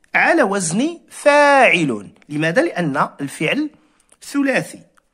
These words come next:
ثم اسم المفعول. إذن ما دام أن الفعل ثلاثي، اسم المفعول أيضًا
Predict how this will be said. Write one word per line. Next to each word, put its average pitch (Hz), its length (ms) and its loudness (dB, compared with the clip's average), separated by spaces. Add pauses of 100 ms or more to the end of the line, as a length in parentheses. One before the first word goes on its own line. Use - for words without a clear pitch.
(540)
ثم 294 320 2 (640)
اسم 320 240 0
المفعول. 131 640 0 (260)
إذن 143 340 -4
ما 214 140 2
دام 339 240 2
أن 247 320 0
الفعل 160 520 -4
ثلاثي، 165 640 -6 (360)
اسم 285 240 2
المفعول 233 760 0
أيضًا 180 520 -2